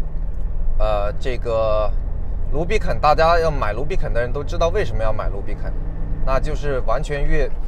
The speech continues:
为了越野，呃，这个城市舒适度啊，一些东西都不要，都舍弃。呃，最主要就是轮胎的关系。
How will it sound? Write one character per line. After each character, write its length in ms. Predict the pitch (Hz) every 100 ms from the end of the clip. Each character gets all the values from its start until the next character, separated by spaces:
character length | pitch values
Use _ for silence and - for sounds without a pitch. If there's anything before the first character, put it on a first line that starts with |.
| - - - -
为 120 | 139
了 100 | 127
越 220 | 151 139
野， 240 | 107 - - - -
呃， 380 | 107 104 98 95
这 160 | 101
个 160 | 104 104
城 240 | - 127
市 140 | - 131
舒 200 | - 143
适 140 | -
度 180 | - 147
啊， 220 | 123 120
一 100 | 113
些 160 | - 117
东 160 | 120
西 140 | 117 110
都 160 | 120
不 160 | 110 104
要， 200 | 120 127 - -
都 200 | 127 127
舍 260 | 120 - 117
弃。 260 | - 131 127 - - - - -
呃， 260 | 113 113
最 220 | - 160 147
主 80 |
要 160 | 113 139
就 100 | -
是 120 | -
轮 200 | 120 107
胎 160 | - 156
的 100 | 147
关 220 | - 117
系。 140 | -